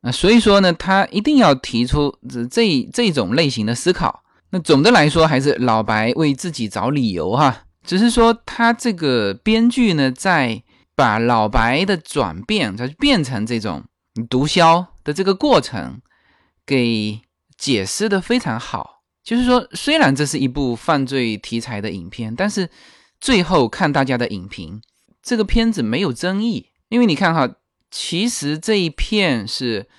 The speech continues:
呃，美国人民非常爱的《绝命毒师》，但是呢，这个老白其实又是一个从正统的角度来说是一个反面人物吧。啊，虽然说他有过内心的纠结，但是最后他毕竟是反面人物。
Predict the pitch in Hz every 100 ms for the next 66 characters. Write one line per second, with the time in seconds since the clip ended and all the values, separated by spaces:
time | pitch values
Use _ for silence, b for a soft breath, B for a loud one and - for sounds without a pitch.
0 | b b b 123 127 123 170 170 170 208
1 | 190 143 - 175 117 98 117 120 139 113
2 | 92 104 - 120 117 123 _ _ _ _
3 | 262 240 220 214 - - 254 196 139 117
4 | 120 127 202 - 170 240 185 190 170 160
5 | 147 147 127 104 76 _ _ - - 127
6 | 143 180 - _ _ _ _ - 262 175
7 | 156 113 104 123 120 - 107 127 143 90
8 | 104 131 131 156 139 - - 131 196 98
9 | 80 85 82 - b b b 113 170 160
10 | 156 156 151 - 151 143 110 110 135 147
11 | 131 139 131 139 151 127 101 123 147 226
12 | 214 208 160 156 - 220 156 139 123 110
13 | 107 - 90 107 82 65 78